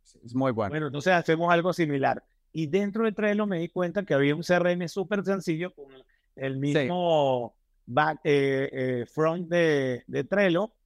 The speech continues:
Speaker 2: Ahora lo utilizo, puedes mover y súper, súper fácil. Entonces, estas son las cosas en las que tú dices, "Cada día son más amigables los C R M, cada día son más amigables las plataformas". Tienes un montón de aplicaciones que puedes utilizar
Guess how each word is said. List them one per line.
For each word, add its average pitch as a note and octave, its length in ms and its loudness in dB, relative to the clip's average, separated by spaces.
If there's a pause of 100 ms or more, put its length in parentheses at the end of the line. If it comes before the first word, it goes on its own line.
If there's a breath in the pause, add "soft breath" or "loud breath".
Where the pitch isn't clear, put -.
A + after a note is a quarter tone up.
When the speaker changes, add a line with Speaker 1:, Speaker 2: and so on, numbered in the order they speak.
(120)
Speaker 2:
Ahora C#3 240 2
lo F3 100 0
utilizo, F3+ 640 -2 (220)
puedes D3 240 -4
mover F3 580 2
y - 120 -8
súper, A3+ 680 -6
súper F3 420 -2
fácil. C#3 340 0
Entonces, E3 200 2
estas G3+ 200 -4
son G#3+ 140 -2
las G#3 140 0
cosas F3+ 380 -2 (280 soft breath)
en D3+ 100 -4
las C#3 120 2
que C3+ 120 -4
tú D#3 100 -2
dices, D#3 200 0
"Cada C#3+ 180 4
día D#3+ 160 2
son C#3+ 240 0
más C#3 160 0
amigables C#3 560 2
los C3+ 200 -8
C C#3+ 80 -4
R D#3 260 -2
M, F3 260 -8 (300 soft breath)
cada C#3+ 160 4
día D3 180 2
son C#3 180 -4
más C#3+ 180 -2
amigables C3+ 560 0
las C3 140 -2
plataformas". D#3 800 -2 (340)
Tienes D#3 280 0
un F3+ 280 -2
montón E3+ 680 2
de D3+ 120 2
aplicaciones D3+ 800 -2
que D#3 100 -4
puedes D3+ 220 0
utilizar D3 720 0